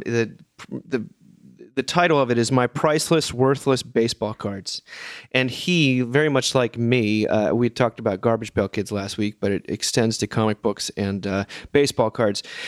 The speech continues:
ha-, is found himself in the middle of a corona to be i-, in his basement, sur-, you know, uh, wanting to cocoon himself with his old things and the things of childhood. And one of those things is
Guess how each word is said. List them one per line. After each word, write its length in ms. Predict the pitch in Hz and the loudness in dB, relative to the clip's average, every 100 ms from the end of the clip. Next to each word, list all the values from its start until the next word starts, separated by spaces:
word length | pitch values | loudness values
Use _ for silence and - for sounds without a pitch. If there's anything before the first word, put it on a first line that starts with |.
| - - | -2 0
ha-, 100 | 156 | 2
is 180 | 165 147 | 2 0
found 300 | - 165 160 | 2 2 4
himself 400 | 151 - 151 - | 2 4 2 2
in 60 | 147 | 2
the 80 | |
middle 280 | 139 139 135 | 4 4 4
of 140 | 120 120 | 4 2
a 100 | 113 | 2
corona 640 | 135 139 139 131 117 - - | 2 4 4 4 4 2 0
to 120 | 120 | 2
be 500 | 117 117 101 - 135 - | 4 4 2 -4 -12 -10
i-, 40 | 139 131 - | -4 -2 2
in 120 | 156 | 4
his 100 | 143 | 2
basement, 440 | 123 139 131 135 104 | 2 2 2 0 2
sur-, 160 | - - - | 0 -2 -2
you 240 | 76 127 | 2 2
know, 220 | 117 110 | 4 2
uh, 120 | - 107 | 0 -2
wanting 280 | 127 131 131 | 0 2 2
to 400 | - 117 110 104 - - - - - | 2 4 2 0 -8 -20 -6 -6 0
cocoon 360 | - - 175 165 | -2 2 2 4
himself 540 | 120 107 110 98 - 131 | 2 2 2 2 0 2
with 360 | 127 107 - - - - | 4 2 -2 -14 -14 0
his 180 | 131 - | 2 4
old 280 | 135 131 123 | 2 2 2
things 360 | 131 123 110 | 2 4 2
and 100 | 107 | 2
the 60 | 107 | 2
things 280 | 123 113 107 | 2 2 0
of 100 | 101 | -2
childhood. 640 | - 104 110 110 110 87 | 0 2 4 2 0 0
And 240 | - 107 123 | 0 2 4
one 120 | 147 | 4
of 100 | 135 | 2
those 220 | 131 117 | 2 0
things 280 | 110 107 110 - | -2 -2 -4 0
is 200 | 104 | 0